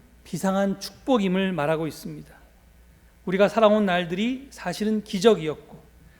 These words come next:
살아갈 날들 역시 기적임을 강조하고 있습니다. 그렇습니다. 살아온 날들, 살아갈 날들은 모두 기적입니다. 하나님의 은총입니다. 단지 우리는 그것을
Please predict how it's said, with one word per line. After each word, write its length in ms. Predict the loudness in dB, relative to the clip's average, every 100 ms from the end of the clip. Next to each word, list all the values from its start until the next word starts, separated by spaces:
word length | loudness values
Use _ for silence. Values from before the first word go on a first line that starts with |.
| -12
살아갈 420 | 0 4 6 6
날들 380 | 4 2 0 0
역시 520 | -2 -2 -4 -4 -6 -16 -16
기적임을 640 | -4 2 2 2 -2 -4 -6
강조하고 500 | -6 -4 -4 -4 -6
있습니다. 460 | -10 -14 -16 -18 -20 -20 _ _ _ -20 -20 -12
그렇습니다. 680 | 0 0 2 -4 -2 -2 -4 -16 -20 -20 _ -12
살아온 420 | 0 4 4 4
날들, 600 | 2 0 2 0 0 -8 -20 -20 -14
살아갈 440 | 0 2 4 4
날들은 480 | 4 2 0 -4 -2
모두 400 | -4 -2 -4 -4 -12 -20 -8
기적입니다. 640 | 2 4 2 -4 -8 -16 -20 _ -20 -20 -20 -12
하나님의 400 | 0 2 4 4
은총입니다. 720 | 2 2 2 0 0 -8 -14 -20 -20 _ _ _ -20 -6
단지 320 | -2 0 0
우리는 320 | 0 0 0
그것을 500 | -2 0 0 0